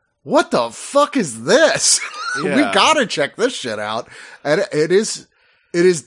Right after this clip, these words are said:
Speaker 1: there's no, the, nothing about this movie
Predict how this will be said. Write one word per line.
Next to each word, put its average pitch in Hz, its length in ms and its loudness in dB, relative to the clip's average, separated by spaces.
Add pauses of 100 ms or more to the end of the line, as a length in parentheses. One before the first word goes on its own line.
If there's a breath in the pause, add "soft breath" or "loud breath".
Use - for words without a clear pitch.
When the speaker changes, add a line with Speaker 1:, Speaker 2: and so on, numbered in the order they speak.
Speaker 1:
there's 170 320 2
no, 220 560 0
the, 190 280 -4
nothing 226 500 -2
about 190 300 0
this 170 180 -6
movie 127 440 -6